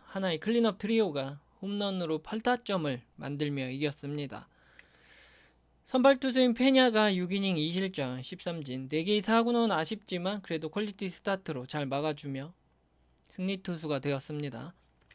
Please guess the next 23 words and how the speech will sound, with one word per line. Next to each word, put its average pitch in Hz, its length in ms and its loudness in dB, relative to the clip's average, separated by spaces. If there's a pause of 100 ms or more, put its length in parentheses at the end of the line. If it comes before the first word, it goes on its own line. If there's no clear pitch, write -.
(1000)
하나의 226 300 6
클린업 269 480 4
트리오인 226 600 4
노시환이 165 760 0
일 185 200 -4
점 180 220 -2
멀티 151 380 0
홈런, 139 260 -4 (1000)
최은성이 190 500 -2
말로 156 420 2
홈런, 135 340 -6 (440)
부진하던 160 600 -4
김인환 160 460 -6
선수가 151 540 -6
투런포로 233 580 0
팔 185 160 -8
타점을 160 720 -4
합작하면서 185 840 0 (240)
경기의 151 420 -6
분위기를 151 500 -6
완전히 139 520 -6
하나로 180 400 -4
가져왔습니다. 143 1040 -6